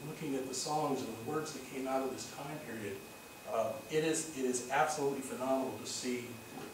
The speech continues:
the impact that this had on music. Uh, in the eighties, everything will change in the eighties because M T V is born. And, um, that's the start of the video generation. That's when you had to look good to get a, a record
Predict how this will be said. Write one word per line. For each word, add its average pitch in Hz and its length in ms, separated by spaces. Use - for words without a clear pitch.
the 123 160
impact 127 380
that - 140
this - 180
had 104 240
on 127 120
music. 185 380
Uh, 127 240
in 135 320
the 135 160
eighties, 156 360
everything 135 440
will 123 80
change 170 340
in 113 180
the 123 80
eighties 120 280
because 113 400
M 131 160
T 143 140
V 131 80
is 170 220
born. - 260
And, 113 280
um, 110 260
that's - 540
the 123 120
start 135 420
of - 200
the 123 200
video 160 280
generation. 104 680
That's 135 360
when 123 360
you 147 100
had 127 200
to 139 80
look 139 300
good 110 160
to 113 60
get 107 200
a, - 360
a - 40
record - 260